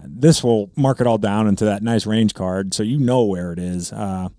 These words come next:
if you do it with the app, it'll, like I said, it'll drop points on there, and it'll give you your corrections to each one. So if something comes out, you can tap the point on your phone, "Okay, four point seven, boom, four point seven,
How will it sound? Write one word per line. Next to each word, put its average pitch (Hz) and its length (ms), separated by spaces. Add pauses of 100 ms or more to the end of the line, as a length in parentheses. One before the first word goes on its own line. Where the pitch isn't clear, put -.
(460)
if - 60
you 135 80
do 151 140
it - 20
with 139 160
the 110 140
app, 123 260
it'll, 117 200
like 117 180
I 117 40
said, 110 220
it'll 92 160
drop 101 260
points 110 300
on 113 180
there, 120 380
and 110 100
it'll 98 160
give 107 200
you 107 80
your 101 80
corrections 104 480
to - 80
each 110 180
one. 110 220
So 95 280
if - 120
something 104 240
comes 110 240
out, 113 160
you 110 40
can 98 140
tap 113 220
the 101 80
point 113 240
on 107 80
your 101 80
phone, 117 280
"Okay, 107 260
four 113 180
point 107 200
seven, 95 340
boom, 113 260
four 107 180
point 104 180
seven, 101 360